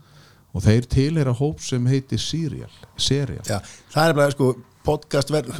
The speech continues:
Speaker 2: <laughs> það slá aðeins um mig, sko. Ég á, á, á tölupóst frá tvö þúsund og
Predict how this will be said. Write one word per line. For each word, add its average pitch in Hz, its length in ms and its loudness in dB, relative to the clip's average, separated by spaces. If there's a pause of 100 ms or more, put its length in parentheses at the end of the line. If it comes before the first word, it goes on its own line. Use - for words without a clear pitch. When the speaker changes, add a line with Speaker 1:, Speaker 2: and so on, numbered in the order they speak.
(400)
Speaker 2:
<laughs> - 480 -20
það 95 80 -12
slá 107 140 -2
aðeins 107 200 0
um 117 80 2
mig, 104 80 0
sko. 117 200 2 (680)
Ég 127 220 4
á, 160 80 6
á, 147 180 2 (140)
á 151 40 2 (120)
tölupóst 151 340 2
frá 143 80 -4
tvö 147 220 -2
þúsund 139 160 -2
og 120 160 -4